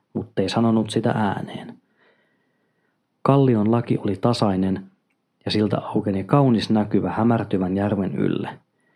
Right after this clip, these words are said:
Tyttöjen kiipeämä reuna oli epätasainen, mutta muut sivut putosivat pystysuoraan hyvän korkuisen puun verran alla odottavan rantakivikkoon.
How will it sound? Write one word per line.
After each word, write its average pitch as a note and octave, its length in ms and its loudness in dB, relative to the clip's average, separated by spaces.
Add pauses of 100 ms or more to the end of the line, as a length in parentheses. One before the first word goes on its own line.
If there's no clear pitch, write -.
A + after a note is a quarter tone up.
(580)
Tyttöjen A2 500 2
kiipeämä G2 520 0
reuna A2 400 2
oli G2+ 160 0
epätasainen, G#2+ 720 0 (120)
mutta - 260 -2
muut C3+ 260 4
sivut G#2+ 340 2
putosivat G2+ 520 -2
pystysuoraan G#2+ 880 2
hyvän A2+ 280 2
korkuisen G#2 640 0
puun A2+ 280 2
verran G2 380 -2
alla G#2 260 2
odottavan G2 640 -2
rantakivikkoon. G#2+ 1040 -2